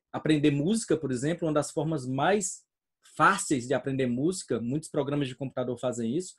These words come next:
é por meio da, da aprendizagem sensorial. O que é que é isso? É feedback rápido. Feedback rápido e vai aumentando a dificuldade gradativamente, gradualmente. Então, você vai acelerando, aumentando e dando feedback imediato. Na hipersimulação,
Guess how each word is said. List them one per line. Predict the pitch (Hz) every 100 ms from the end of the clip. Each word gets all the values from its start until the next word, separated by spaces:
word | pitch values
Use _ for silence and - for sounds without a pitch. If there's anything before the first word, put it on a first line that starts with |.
| _ _
é | 135
por | 147 147
meio | 143
da, | 147 151
da | 135 -
aprendizagem | 147 135 139 135
sensorial. | 147 - 160 139 113
O |
que | -
é | 143
que | 160
é |
isso? | 147 190 - - _ _ _ _ _ _ _ _ -
É | 131 131 135 - _ _ _
feedback | - 160 147 165 135
rápido. | 131 110 107 92 - _
Feedback | 143 143 135 131
rápido | 143 143 165 160 -
e |
vai | 143 165
aumentando | 175 180 165 170 165
a |
dificuldade | 160 - 160 147 147
gradativamente, | 151 147 147 147 151 143 104 -
gradualmente. | 123 127 143 131 101 92 - _ _ _ _ _ -
Então, | 113 139 139
você | 147 160
vai | 131 139 151 190 - _
acelerando, | 123 - 175 170 156 151 180 180
aumentando | 156 147 165
e | 175
dando | 175 175
feedback | 170 156 156 156
imediato. | 165 160 156 135 104 - - _
Na | 131
hipersimulação, | 170 214 190 190 180 151 131 - 175 185